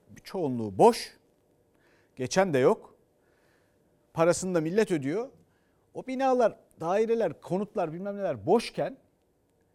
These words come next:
ama işte iklimle de neredeyse alay ediliyor. Ya buna bakılması lazım. Bu şehir bu şekilde nasıl yönetilecek?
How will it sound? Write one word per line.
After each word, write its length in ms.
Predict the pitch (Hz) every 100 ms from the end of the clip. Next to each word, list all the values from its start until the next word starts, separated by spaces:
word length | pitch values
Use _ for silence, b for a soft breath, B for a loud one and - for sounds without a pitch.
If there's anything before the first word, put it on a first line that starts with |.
| _ _ _
ama 360 | 156 110 120 - _ _ _ _ _ _ -
işte 260 | - - -
iklimle 540 | 151 - 202 190 131
de 180 | 110 107 - _
neredeyse 500 | - 202 147 131 -
alay 380 | - 127 123 113
ediliyor. 300 | - - _ _ _ _ _ _ _ _ _ _ _ -
Ya 60 | - 139
buna 220 | 160 131
bakılması 500 | 127 139 131 123 190
lazım. 320 | 170 135 - b b b b
Bu 240 | 120 175 233
şehir 400 | 185 139 120 113
bu 80 |
şekilde 440 | 190 220 190 151 120
nasıl 240 | 131 202
yönetilecek? 500 | 165 113 - - _